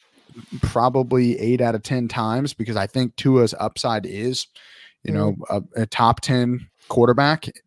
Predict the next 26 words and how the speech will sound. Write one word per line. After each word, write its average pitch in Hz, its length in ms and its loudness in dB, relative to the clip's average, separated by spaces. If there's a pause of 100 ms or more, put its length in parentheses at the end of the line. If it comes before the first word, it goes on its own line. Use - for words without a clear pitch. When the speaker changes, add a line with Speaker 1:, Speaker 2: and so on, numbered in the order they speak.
(120)
Speaker 1:
because 107 220 -8
I 107 80 0
think 127 240 -2
talent-wise 131 640 2
he's 139 200 0
there. 135 420 0
You 110 120 -4
know, 107 60 -2
he 113 140 -14
could - 260 -6
get 123 220 -2
there 135 220 2
quickly, 160 460 2 (800)
um, 110 440 0
but 127 140 -2
maybe 139 240 2
he 143 140 4
doesn't 135 360 4 (400)
you 117 80 2
know, 113 100 2
immediately 127 520 2
start 107 380 -2
because 107 260 -4
of 104 80 -8
this 104 140 -4
injury. 104 280 -8